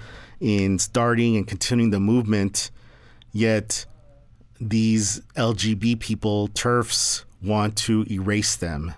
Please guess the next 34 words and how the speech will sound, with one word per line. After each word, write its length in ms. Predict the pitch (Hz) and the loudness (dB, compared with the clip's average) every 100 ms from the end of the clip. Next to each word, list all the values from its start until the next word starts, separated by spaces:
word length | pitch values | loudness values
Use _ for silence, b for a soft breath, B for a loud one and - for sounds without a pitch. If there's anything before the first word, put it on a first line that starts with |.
| - | -8
and, 240 | 98 95 - | -4 -4 -2
and 160 | 101 98 | -2 -2
want 160 | 101 | -2
to 80 | - | -6
kick 240 | - 113 | -8 -6
them 160 | - 104 | -2 0
out 100 | 101 | 0
of 160 | 104 95 | 0 0
our 140 | 95 | -2
movement 580 | 95 104 92 90 90 - | 0 -2 -2 -4 -4 -4
as 220 | 107 87 | -2 -2
if 260 | 95 - - B B B B B B B | -2 -4 -12 B B B B B B B
they're 220 | 98 98 95 | -2 0 0
gatekeepers. 1000 | 95 110 110 117 - 90 90 92 - - b b b b | 0 -2 0 -2 -2 -4 -4 -2 -4 -6 b b b b
So 240 | - - 113 | -4 0 2
these 300 | 113 123 127 | 2 2 2
are 80 | |
the, 160 | 123 113 - | 0 -2 -4
the, 300 | 101 113 117 | -2 0 0
the, 180 | 110 123 | 0 -2
that's 360 | 113 120 123 | 0 -2 -2
the 120 | - 120 | -2 -2
shadow 320 | - 113 110 | 0 0 0
beast 280 | 95 107 - | 0 0 0
for 140 | 104 | -2
those 220 | 98 98 | -2 -4
people, 380 | - 98 - 85 | -4 -8 -6 -10
the 140 | 85 | -8
terfs. 680 | - - 95 87 - - - - | -8 -4 -4 -4 -4 -4 -4 -2
They're, 260 | 98 92 - B B | -2 -2 -6 B B
they 100 | - | -4
can't 480 | 98 - 113 104 - | -4 -2 -2 -2 -4
see 500 | - - 107 101 98 | -2 0 2 2 0
their, 400 | 95 101 90 85 | -2 -2 -2 -4